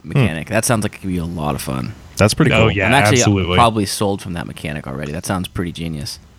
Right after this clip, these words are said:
Speaker 1: Yeah.
Speaker 3: There was a, there was also a section where Mario was running around in a sombrero and a poncho.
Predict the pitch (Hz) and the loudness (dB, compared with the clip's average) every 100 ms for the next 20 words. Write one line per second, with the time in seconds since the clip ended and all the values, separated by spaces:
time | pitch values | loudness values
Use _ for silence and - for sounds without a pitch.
0 | - 85 80 123 123 120 120 120 113 113 | -4 0 4 6 6 6 4 4 4 4
1 | 120 123 120 123 127 107 135 113 - 117 | 4 4 4 4 4 4 4 2 2 2
2 | 107 110 104 101 110 110 107 110 110 104 | 2 4 4 4 4 6 6 6 4 4
3 | 104 110 113 107 107 104 104 107 107 104 | 2 4 2 4 2 4 4 4 2 2
4 | 107 101 101 117 104 110 107 107 107 104 | 2 2 2 2 4 6 6 6 6 4
5 | - 104 101 101 - 98 95 123 127 147 | 4 4 4 0 2 0 2 0 2 4
6 | 147 | 2